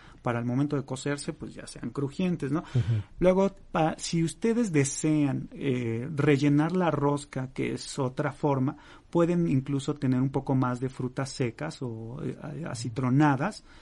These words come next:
Speaker 1: este, para que la rosca de repente la gente no le gusta que sea tan seca, ¿no?
Speaker 2: Ajá.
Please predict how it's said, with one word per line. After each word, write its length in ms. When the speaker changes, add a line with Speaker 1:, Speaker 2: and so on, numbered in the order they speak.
Speaker 1:
este, 1160
para 380
que 280
la 200
rosca 320
de 100
repente 340
la 140
gente 300
no 160
le 80
gusta 260
que 80
sea 240
tan 220
seca, 440
¿no? 60
Speaker 2:
Ajá. 300